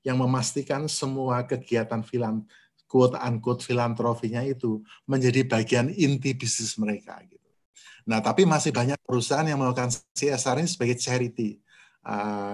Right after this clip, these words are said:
ngasih dana Agustusan supaya tidak diganggu dan sebagainya. Nah, itu, itu beda sekali tentu. Jadi memang perlu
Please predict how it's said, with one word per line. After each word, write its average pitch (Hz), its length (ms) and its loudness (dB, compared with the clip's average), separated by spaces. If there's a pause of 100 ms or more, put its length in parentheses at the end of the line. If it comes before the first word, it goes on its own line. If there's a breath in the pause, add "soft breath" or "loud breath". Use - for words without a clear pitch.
ngasih 107 400 2
dana 104 400 0
Agustusan 104 880 -4
supaya 104 320 -4
tidak 107 320 -6
diganggu 104 640 -2
dan 104 160 -12
sebagainya. 110 640 -6 (400 loud breath)
Nah, 139 160 6
itu, 190 160 8
itu 175 160 6
beda 113 320 4
sekali 104 400 -4
tentu. 92 400 -12
Jadi 110 240 -2
memang 120 320 0
perlu 127 400 4